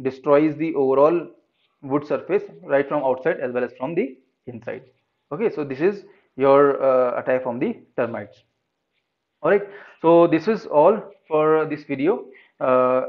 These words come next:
if you feel that the video was useful, uh, to you, make sure you hit the like button, subscribe to the channel for, uh, more videos like this, and do press the bell icon for regular notification. From the next lecture, we are going to start with the defect due to natural forces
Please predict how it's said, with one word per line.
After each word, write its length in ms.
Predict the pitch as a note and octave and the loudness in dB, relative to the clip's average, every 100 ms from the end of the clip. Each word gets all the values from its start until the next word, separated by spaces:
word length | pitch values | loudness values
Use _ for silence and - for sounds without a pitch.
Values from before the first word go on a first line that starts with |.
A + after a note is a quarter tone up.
| - _ _ _ _ _ _ - | -10 _ _ _ _ _ _ -10
if 160 | C#3+ | -4
you 460 | F3+ F#3 F3+ F3 - _ | 2 4 4 2 -8 _
feel 220 | E3+ E3+ | -2 0
that 140 | E3+ D#3 | 0 -2
the 60 | |
video 240 | D#3 D#3+ E3 | -4 -2 0
was 260 | E3 D3+ | -2 -4
useful, 400 | D3 D3+ D#3+ D#3 D#3 - | -10 -10 -10 -10 -14 -4
uh, 440 | C#3 C3+ C#3 C3+ | 0 2 0 -2
to 140 | C3+ D3+ | -4 -4
you, 280 | E3+ A3+ - _ _ - | -4 -6 -16 _ _ -12
make 140 | C3+ | -8
sure 180 | C#3+ C#3+ | -2 0
you 80 | C#3+ | -2
hit 140 | C#3 | -4
the 80 | C#3+ | -4
like 200 | C3+ C3 | -4 -4
button, 240 | C3 F#3 A3 - _ | -8 -10 -14 -20 _
subscribe 380 | C#3 - D3+ D#3 | -16 -2 0 0
to 60 | D#3+ | -2
the 80 | D#3 | -4
channel 240 | D3+ D#3 | -6 -6
for, 380 | D#3+ D3+ D3+ D3 | -4 -2 -2 -2
uh, 240 | C3 B2+ | -2 -2
more 200 | B2 C3+ | -2 -6
videos 260 | C3+ C#3+ C#3 | -6 -8 -4
like 220 | C3+ B2+ | -6 -4
this, 160 | C#3+ G#3 - | -8 -8 -10
and 200 | C3 C3 | -10 -6
do 120 | C#3+ | -6
press 180 | C#3 B2+ | -6 -6
the 80 | C3 | -4
bell 180 | B2+ | -4
icon 300 | A#2+ A#2 G#3+ - _ _ _ _ | -4 -6 -10 -12 _ _ _ _
for 340 | B2+ C3 - B2 | 0 0 -2 -6
regular 300 | A#2 A#2+ B2+ | -4 -4 -6
notification. 540 | A2 - G#2+ G2+ D#3+ _ _ _ _ | -8 -14 -18 -18 -20 _ _ _ _
From 180 | C3+ D3 | -4 0
the 300 | D#3+ E3 D#3+ | 0 0 -2
next 260 | D3 D#3 | -6 -4
lecture, 320 | E3+ F#3+ F#3+ | -4 0 0
we 100 | D#3+ | 0
are 60 | D#3+ | -2
going 200 | D3 D3 | -4 -4
to 60 | D3+ | -6
start 340 | D3+ C#3 C#3 | 0 0 0
with 160 | C#3+ C#3 | -6 -4
the 280 | D3 F3+ - _ - C3 | -4 -4 -10 _ -10 -6
defect 300 | C3 C3 B2+ | -2 -2 -2
due 80 | |
to 260 | B2+ A3+ - - | -2 -4 -6 -12
natural 320 | B2 C3 B2 | -12 -8 -8
forces 400 | C3 A2+ G3+ | -8 -4 -4